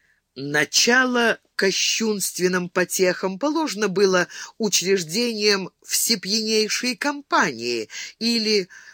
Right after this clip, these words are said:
Всешутейшего собора. Во главе компании стоял потешный патриарх, его сотоварищи носили звания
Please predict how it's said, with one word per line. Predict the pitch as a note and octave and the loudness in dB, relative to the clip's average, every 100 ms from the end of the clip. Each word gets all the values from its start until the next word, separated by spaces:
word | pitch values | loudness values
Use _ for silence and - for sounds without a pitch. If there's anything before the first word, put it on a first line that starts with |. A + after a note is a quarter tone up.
| _ | _
Всешутейшего | - - - G#3+ - F3+ - B3+ E4 C#4+ - B3+ A3+ A3 | -6 -2 2 2 2 0 0 0 2 0 -2 -2 -2 0
собора. | - G3 E3+ B2 A2+ E2 D2 - - - | 0 -2 -2 -2 -2 -4 -8 -10 -16 -2
Во | G#3+ | -2
главе | A#3 C#4 E4+ | 0 -2 -2
компании | C3+ A#2+ D3 G3 F#3 F#3 | -4 -4 0 0 0 -4
стоял | F3 - D4+ D4 F3+ | -4 -4 -4 -4 -4
потешный | C#3 C3+ D#3 D3+ - C#3+ C#3 | -4 -2 -2 0 -2 -4 -6
патриарх, | C3+ C3+ D#3 A3+ A3 - - - - - | -6 -2 2 2 0 -4 -16 -18 -16 -8
его | C#3+ A#3 C4 | -2 0 2
сотоварищи | B3+ B3 B3 B3+ A3+ D3+ - | 0 -2 -4 -4 -4 -2 -2
носили | D3 D#3 - E3+ D#3 | -2 -4 -4 -2 -2
звания | C3+ D3+ E3+ E3 D#3+ D3+ | 0 2 2 0 -4 -4